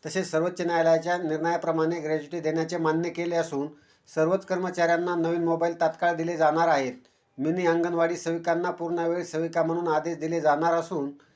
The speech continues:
संप काळातील कामावरून कमी केलेल्यांना पुन्हा कामावर घेतले जाणार आहे. कारवाईचे आदेश मागे घेणार.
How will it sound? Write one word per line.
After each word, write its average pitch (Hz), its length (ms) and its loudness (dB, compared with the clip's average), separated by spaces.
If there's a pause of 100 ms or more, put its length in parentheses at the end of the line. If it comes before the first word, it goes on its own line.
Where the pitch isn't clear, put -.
(540)
संप 185 220 -2
काळातील 170 460 2
कामावरून 170 480 2
कमी 170 220 -4
केलेल्यांना 165 540 0
पुन्हा 170 340 -4
कामावर 170 420 0
घेतले 156 300 -4
जाणार 156 260 4
आहे. 127 360 -2 (540)
कारवाईचे 175 460 2
आदेश 165 340 2
मागे 156 300 2
घेणार. 165 380 2